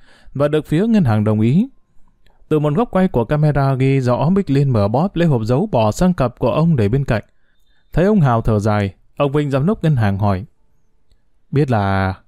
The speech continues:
không nên can thiệp vào chuyện gia đình của ông, nhưng nghe chừng con gái Bích Liên của ông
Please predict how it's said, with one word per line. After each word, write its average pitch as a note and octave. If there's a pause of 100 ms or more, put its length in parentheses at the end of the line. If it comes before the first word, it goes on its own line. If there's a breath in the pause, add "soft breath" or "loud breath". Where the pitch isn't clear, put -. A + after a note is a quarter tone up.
không B2+
nên B2
can A#2
thiệp G#2+
vào G#2
chuyện A#2+
gia B2+
đình G#2+
của G#2+
ông, B2 (540)
nhưng A#2
nghe A2+
chừng G2
con B2
gái A#2+
Bích F3
Liên B2
của -
ông B2